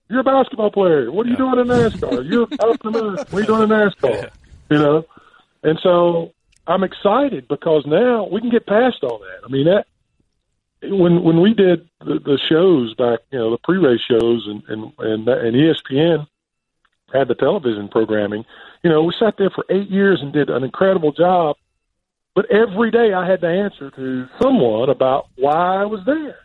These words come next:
Speaker 1: And it just, it just, it, it drove me crazy because, you know, I've been around the sport since the late seventies. <laughs> in some capacity. And so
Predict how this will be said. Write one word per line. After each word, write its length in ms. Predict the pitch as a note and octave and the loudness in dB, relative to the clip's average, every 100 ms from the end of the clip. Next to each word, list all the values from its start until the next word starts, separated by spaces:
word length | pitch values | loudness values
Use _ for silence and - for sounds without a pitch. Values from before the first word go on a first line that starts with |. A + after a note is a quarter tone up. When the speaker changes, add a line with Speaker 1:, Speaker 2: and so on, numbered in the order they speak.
| _ _ _ _ _ _ _ D#3 | _ _ _ _ _ _ _ -10
Speaker 1:
And 100 | F3 | -8
it 140 | F#3+ | -6
just, 220 | E3+ F3 - | -6 -6 -8
it 180 | - F#3 | -8 -4
just, 240 | - F3+ - _ _ | -2 -2 -4 _ _
it, 240 | E3+ - F#3+ | -10 -6 -8
it 100 | D#3 | 0
drove 280 | D#3 E3+ | 2 4
me 120 | F#3 A3 | 4 2
crazy 640 | - D#4 E4 B3+ G#2+ G#2 _ _ | 2 2 2 0 -6 -18 _ _
because, 440 | - - E3 D#3+ - | -12 0 2 2 -2
you 120 | G3+ | -2
know, 300 | E3+ D3+ F#3 - | 2 2 0 -4
I've 100 | E3 | -2
been 140 | A3+ | 0
around 300 | A3 A3+ B3+ | 2 2 2
the 80 | A#3 | 0
sport 260 | - - - - | -6 -10 -10 -10
since 140 | F#3 _ | -12 _
the 140 | C#3 C3 _ _ _ - | -10 -10 _ _ _ -2
late 260 | E3+ A3+ - - | 0 0 -6 -4
seventies. 480 | G3+ C4+ G#3 D#3 G#2+ _ - _ _ - | 0 2 0 -4 -8 _ -20 _ _ -18
<laughs> 200 | - - | -14 -6
in 100 | - - | -4 -4
some 120 | - - | -6 -8
capacity. 580 | - - D3 B2 - - - - - - | -6 -2 -2 -4 -12 -20 -20 -20 -20 -6
And 160 | D#3 - | -4 0
so 440 | E3+ E3+ E3 D#3 | 2 4 2 -2